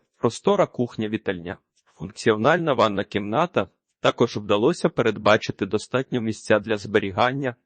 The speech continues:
з'явилися два великих гардероба, недоліки, перепланування, яку необхідно погоджувати, а також відсутність в спальні звукоізоляції від кухні вітальні.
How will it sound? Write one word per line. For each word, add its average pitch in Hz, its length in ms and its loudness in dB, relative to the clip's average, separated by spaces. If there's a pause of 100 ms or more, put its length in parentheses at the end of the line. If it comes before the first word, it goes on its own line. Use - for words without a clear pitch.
з'явилися 131 680 2
два 110 240 2
великих 113 440 -2
гардероба, 107 720 -2 (300)
недоліки, 117 720 -2 (260)
перепланування, 113 880 2 (160)
яку 202 320 0
необхідно 156 640 0
погоджувати, 101 800 -2 (260)
а 135 100 6
також 175 440 2
відсутність 151 640 -4
в - 60 -20
спальні 127 500 0
звукоізоляції 117 1040 -4
від 131 200 -4
кухні 107 460 -6
вітальні. 92 540 -8